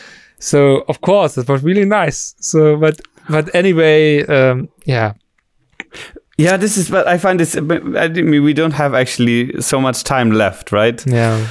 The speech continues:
Speaker 2: But this would, this would, for me, this is an interesting, this would be really an interesting, uh, subject for
Speaker 1: Mm-hmm.
Speaker 2: another episode, which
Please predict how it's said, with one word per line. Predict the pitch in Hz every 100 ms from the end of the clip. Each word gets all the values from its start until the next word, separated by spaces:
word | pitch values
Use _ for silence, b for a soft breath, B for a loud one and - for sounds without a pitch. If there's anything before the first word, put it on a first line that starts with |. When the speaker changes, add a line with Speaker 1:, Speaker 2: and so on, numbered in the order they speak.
| B B _
Speaker 2:
But | - 127
this | 120 147
would, | 165 139
this | 160 151
would, | 170 196 - 156
for | 160
me, | 156 180
this | 160 156
is | 156
an | 160 147 139 -
interesting, | 160 165 170 160 151 - - 139 -
this | 147 165
would | 165 143
be | 143
really | 131 135 160 165 143
an | 131
interesting, | 156 156 147 - 135 120 117 -
uh, | 117 113
subject | 113 - 165 117 113 139
for | - 135
Speaker 1:
Mm-hmm. | 123
Speaker 2:
another | 120 139 139 127 120 120 B B -
episode, | 139 131 135 -
which | 139 131